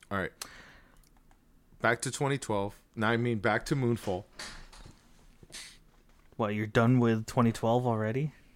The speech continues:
Speaker 1: Well, I'm just saying that there's clear comparisons. Like, he's made this movie before so far, right?
Speaker 2: Okay,
Speaker 1: But,
Speaker 2: well
Speaker 1: but you're telling, he goes to space. This is the,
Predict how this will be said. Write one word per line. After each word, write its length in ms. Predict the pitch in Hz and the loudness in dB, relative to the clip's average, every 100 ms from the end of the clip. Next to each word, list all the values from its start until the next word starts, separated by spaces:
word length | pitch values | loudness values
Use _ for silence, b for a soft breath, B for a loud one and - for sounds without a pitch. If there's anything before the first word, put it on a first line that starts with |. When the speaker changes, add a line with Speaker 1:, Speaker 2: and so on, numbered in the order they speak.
| - | -6
Speaker 1:
Well, 400 | 135 131 117 - - - B B - | 2 4 4 0 -16 -16 B B 6
I'm 160 | 156 | 6
just 140 | 156 - | 6 6
saying 200 | 156 117 | 6 6
that 140 | 117 | 4
there's 180 | 139 117 | 4 2
clear 320 | - - 143 | 0 4 4
comparisons. 600 | 135 120 120 107 - 90 | 4 0 2 2 2 -4
Like, 160 | 110 104 | -4 -4
he's 200 | 143 131 | -2 6
made 240 | 156 156 | 8 8
this 180 | 147 - | 6 2
movie 220 | 143 131 | 0 0
before 360 | 120 117 120 104 | -2 -4 -2 -4
so 220 | - 104 | 0 0
far, 260 | - 95 69 B B B | 0 -8 -8 B B B
right? 280 | 123 143 - - - | 4 4 2 -4 -2
Speaker 2:
Okay, 180 | 151 127 | 0 4
Speaker 1:
But, 220 | 135 165 | 8 8
Speaker 2:
well 200 | 165 - - - - | 8 4 -8 -18 -2
Speaker 1:
but 240 | 139 143 | 2 2
you're 120 | 135 143 | 2 2
telling, 280 | 185 185 | 6 6
he 120 | 160 147 | 6 4
goes 300 | 156 170 151 | 8 8 6
to 60 | |
space. 280 | 139 123 95 | 0 0 -2
This 180 | 127 147 | -2 -4
is 120 | 156 | 0
the, 220 | 143 123 | 0 0